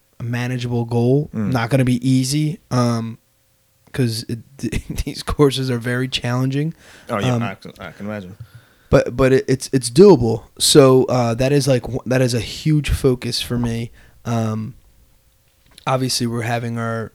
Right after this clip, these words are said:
Speaker 1: our second child,
Speaker 2: Mm.
Speaker 1: uh, in June, approximately June. You know, they say June second, but with that being said, that could also mean late May.
Speaker 2: Sure.
Speaker 1: Um, so anything can happen. So, you know, praying for the best for my wife,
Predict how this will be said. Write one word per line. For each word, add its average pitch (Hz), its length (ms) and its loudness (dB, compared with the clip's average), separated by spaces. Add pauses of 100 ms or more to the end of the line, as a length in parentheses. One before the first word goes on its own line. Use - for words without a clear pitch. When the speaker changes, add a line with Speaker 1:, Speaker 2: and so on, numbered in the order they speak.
Speaker 1:
our 120 100 -8
second 120 340 -6
child, 127 460 2
Speaker 2:
Mm. 117 240 -12
Speaker 1:
uh, 117 340 -4
in 117 340 -4
June, 139 480 4 (500)
approximately 123 720 -4
June. 120 300 0
You 117 80 0
know, 107 140 -4
they 113 100 -6
say 117 180 -8
June 117 240 -6
second, 110 400 -8
but 113 200 -12 (380)
with 113 160 -12 (320)
that 131 200 0
being 117 200 -2
said, 117 200 -2
that 113 120 -4
could 117 120 -2
also 110 200 -2
mean 117 380 -2 (140)
late 123 200 -4
May. 120 360 -4 (360)
Speaker 2:
Sure. 127 220 0
Speaker 1:
Um, 110 380 -2
so 120 360 0
anything 127 360 -2
can 113 100 -6
happen. 113 480 -4
So, 117 360 -4 (640)
you 117 100 -8
know, 104 240 -6
praying 123 320 -2
for 120 120 -8
the 117 100 -4
best 117 260 -6
for 123 100 -4
my 113 140 -2
wife, 127 600 0